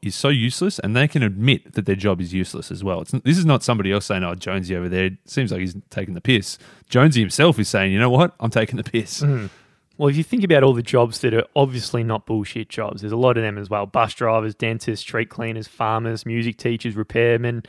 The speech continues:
Speaker 2: gardeners, firefighters, set designers, plumbers, journalists, safety inspectors, poets, tailors. There's so
Speaker 1: <laughs>
Speaker 2: many out there. Um, so if you
Speaker 1: If that, yeah, if they were in that study, they're gonna say,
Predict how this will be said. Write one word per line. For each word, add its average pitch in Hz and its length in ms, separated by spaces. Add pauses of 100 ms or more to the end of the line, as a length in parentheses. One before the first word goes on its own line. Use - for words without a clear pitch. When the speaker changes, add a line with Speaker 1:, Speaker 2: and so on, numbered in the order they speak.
(340)
Speaker 2:
gardeners, 123 520
firefighters, 113 760
set - 260
designers, 123 420
plumbers, 120 400
journalists, 123 480
safety 127 240
inspectors, 123 400
poets, 127 340
tailors. 127 280 (260)
There's 151 300
so 185 200
Speaker 1:
<laughs> 160 100
Speaker 2:
many 147 340 (360)
out 131 240
there. 139 440 (320)
Um, 127 480 (420)
so 127 380 (640)
if - 160
you 185 260 (680)
Speaker 1:
If 117 100
that, 131 180
yeah, 117 180
if 92 80
they 143 100
were 190 80
in 175 80
that 110 160
study, 101 480 (260)
they're 131 80
gonna 160 160
say, 101 320